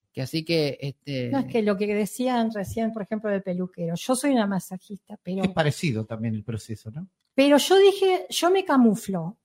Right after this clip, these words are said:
Speaker 2: porque gente que solo quería sacarse una contractura se encuentra con la biodecodificación, con el curso de milagros, con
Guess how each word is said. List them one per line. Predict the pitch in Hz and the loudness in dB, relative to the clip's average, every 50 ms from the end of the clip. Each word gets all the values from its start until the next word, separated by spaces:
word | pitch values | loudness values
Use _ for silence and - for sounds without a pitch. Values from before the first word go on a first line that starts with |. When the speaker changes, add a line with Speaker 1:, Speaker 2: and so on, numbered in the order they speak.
| _ | _
Speaker 2:
porque | - 233 240 247 240 254 240 | 2 2 2 2 2 0 -4
gente | 240 - 339 370 359 339 339 240 - | -2 2 4 4 4 6 4 4 4
que | - 202 - | 4 4 2
solo | - 285 302 311 330 339 330 320 320 | 4 4 4 6 6 4 4 4 4
quería | 233 220 226 247 233 | 2 4 4 4 2
sacarse | - 226 208 - 214 214 - 233 | 2 -2 -2 -4 -4 -4 0 0
una | 208 202 202 | 2 2 0
contractura | - 202 196 190 185 202 202 202 _ - 269 277 285 285 294 302 294 | 0 0 0 2 2 2 0 0 _ -2 0 0 2 2 2 2 0
se | 294 - 214 | 0 -2 -2
encuentra | 208 185 - 214 214 208 208 202 - | -2 -2 -2 -2 -2 0 -2 -2 0
con | - 196 190 | 0 0 0
la | 196 196 | 0 0
biodecodificación, | 196 202 196 196 202 190 202 190 185 - - - - 202 - 196 202 - 214 190 - - 247 262 277 | 2 2 2 2 0 0 -2 -4 -4 -4 -8 -8 -8 -8 -6 -6 -8 -6 -8 -6 0 2 2 4 4
con | 262 262 233 220 | 4 2 0 0
el | 220 - | -2 -2
curso | 233 226 226 226 | -4 -4 0 0
de | 220 214 | 0 0
milagros, | 214 214 226 240 247 247 254 254 247 233 | 0 0 0 0 0 0 0 0 0 0
con | - 226 | -2 -2